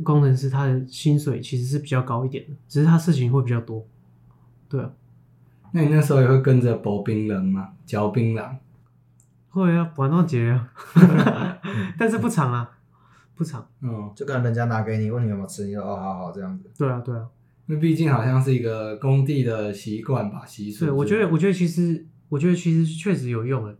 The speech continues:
Speaker 1: 有一点用，就是你跟
Speaker 2: 什么方面有用？
Speaker 1: 你跟那些师傅比较好啊，
Speaker 2: 哦。
Speaker 1: 师傅比较会听你的，就是比较会，你，你比较能跟他交换一些条件什么之类的。
Speaker 2: 嗯，比较像自己人，自己人的感觉。
Speaker 1: 对啊。
Speaker 3: 就他不会觉得你高高在上的啊，
Speaker 1: 对啊，
Speaker 3: 就我们都是差不多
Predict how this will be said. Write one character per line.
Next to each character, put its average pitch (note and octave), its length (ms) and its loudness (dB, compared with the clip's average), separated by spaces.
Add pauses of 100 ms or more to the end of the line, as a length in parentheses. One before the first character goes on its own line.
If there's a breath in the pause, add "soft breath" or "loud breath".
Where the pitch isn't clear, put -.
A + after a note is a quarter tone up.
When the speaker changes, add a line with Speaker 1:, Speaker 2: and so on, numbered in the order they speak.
Speaker 1:
有 C3+ 160 2
一 - 20 2
点 C3 200 -2
用， A#2 240 -6 (240)
就 E3+ 100 0
是 D#3+ 220 2
你 C#3 100 2
跟 D#3+ 160 2
Speaker 2:
什 C3+ 100 4
么 A#2 140 0
方 B2+ 180 2
面 C#3 140 4
有 G#2 160 -2
用？ G2 260 -8
Speaker 1:
你 C#3+ 120 0
跟 F3+ 160 4
那 G#3 80 2
些 F3+ 120 2
师 E3 220 -2
傅 E3 160 0
比 B2+ 80 -4
较 C#3+ 100 -2
好 B2 220 -6
啊， C3+ 140 -18 (380)
Speaker 2:
哦。 C#3 40 -10
Speaker 1:
师 C#3+ 140 2
傅 F3 120 4
比 C3+ 80 0
较 C#3+ 140 2
会 D3 120 2
听 C3 200 -2
你 A#2+ 140 -8
的， C#3+ 100 -14 (380)
就 D3 100 -6
是 C#3 220 -6
比 C3+ 160 -8
较 C#3 160 -2
会， C3 360 -2 (840 soft breath)
你， C#3+ 300 -4
你 D3+ 100 0
比 D3+ 100 -2
较 E3 120 2
能 C#3 160 2
跟 C#3 100 0
他 C3+ 100 0
交 C#3 200 -2
换 C#3+ 120 0
一 C#3 40 -4
些 C3 120 0
条 A2+ 240 -8
件 A#2 240 -8
什 A#2 60 -20
么 A#2+ 120 -16
之 - 180 -20
类 A#2 100 -14
的。 - 80 -4
Speaker 2:
嗯， A#2+ 140 -2
比 B2 100 -2
较 D3+ 100 0
像 D#3+ 200 0
自 D#3+ 140 -2
己 A#2+ 160 -4
人， G#2 200 -4
自 A#2+ 120 -6
己 A2 140 -6
人 G#2 180 -8
的 G#2 80 -12
感 G2 100 -14
觉。 - 40 -16
Speaker 1:
对 C3+ 120 -2
啊。 - 20 -8
Speaker 3:
就 - 100 -10
他 D#3+ 120 -2
不 D3 100 -2
会 C#3+ 100 4
觉 C#3+ 100 2
得 B2+ 80 2
你 A2+ 100 0
高 A#2 200 -6
高 A2+ 180 -4
在 A#2 160 -4
上 G#2+ 280 -4
的 F#2 80 -6
啊， F2+ 60 -8
Speaker 1:
对 D3+ 100 2
啊， C3 60 2
Speaker 3:
就 A#2+ 60 2
我 A2 40 0
们 - 100 2
都 A2 120 -2
是 A#2 120 -6
差 G#2 180 -8
不 G2+ 120 -8
多 F2+ 260 -10